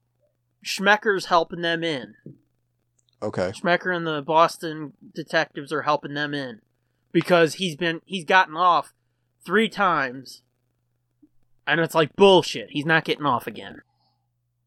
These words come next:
Speaker 2: Okay. And so was Schmecker, um, uh, he was in there trying to rescue them? Is that what he was doing?
Speaker 1: Yes.
Speaker 2: He was dressed up as the woman?
Speaker 1: Yes.
Speaker 2: Yeah, okay.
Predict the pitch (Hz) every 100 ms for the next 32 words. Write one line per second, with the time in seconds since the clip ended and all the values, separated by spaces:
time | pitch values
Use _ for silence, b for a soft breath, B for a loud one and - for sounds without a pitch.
0 | - - 87 82 - _ b b b b
1 | - 110 - 113 104 92 - 104 90 -
2 | - _ _ _ _ _ _ _ _ _
3 | _ - - 131 127 117 110 101 - 98
4 | 95 87 78 80 - _ _ _ _ _
5 | _ _ _ _ _ _ _ _ _ _
6 | 92 80 65 139 - _ _ _ _ _
7 | _ _ - 147 127 107 98 - 117 110
8 | 107 101 98 92 92 - _ _ _ _
9 | - - 101 87 78 95 - 113 117 110
10 | 92 85 101 101 104 107 110 110 156 190
11 | 131 - 92 - 92 85 90 95 104 -
12 | - 127 - - - - - _ _ _
13 | - 85 65 - - 71